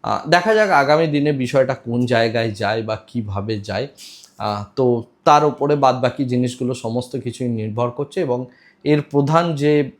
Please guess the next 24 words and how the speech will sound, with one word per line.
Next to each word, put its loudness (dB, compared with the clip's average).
এরিয়াটা 2
রয়েছে -2
সেটা -6
হচ্ছে -4
ইউএস 0
ইন্ডিয়া 0
ট্রেড -6
নেগোসিয়েশন, -6
সেটা -14
একটা -8
বেশ 2
বড় 2
রকমের, -2
আহ, -4
মানে -8
জায়গা 2
এবং -2
যেটা -4
হচ্ছে -6
আমাদের -4
ইমিডিয়েট 0
বেসিসে -6
দেখা -6
উচিত -8